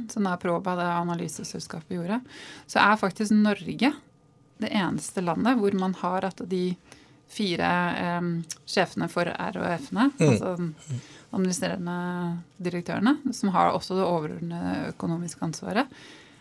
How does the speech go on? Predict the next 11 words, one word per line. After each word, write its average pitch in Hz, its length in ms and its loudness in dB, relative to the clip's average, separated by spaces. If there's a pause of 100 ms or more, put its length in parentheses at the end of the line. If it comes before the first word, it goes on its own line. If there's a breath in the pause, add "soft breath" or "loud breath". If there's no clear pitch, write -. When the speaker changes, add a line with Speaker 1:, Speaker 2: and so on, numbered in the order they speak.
(120)
Speaker 1:
at 202 120 4
det 196 140 2
er 190 100 6
de 165 200 -2
som - 180 -4
bestemmer 175 380 -2
hvilke 175 280 -4
legemidler 165 440 -4
som - 100 -10
skal - 160 -2
innføres. - 500 -8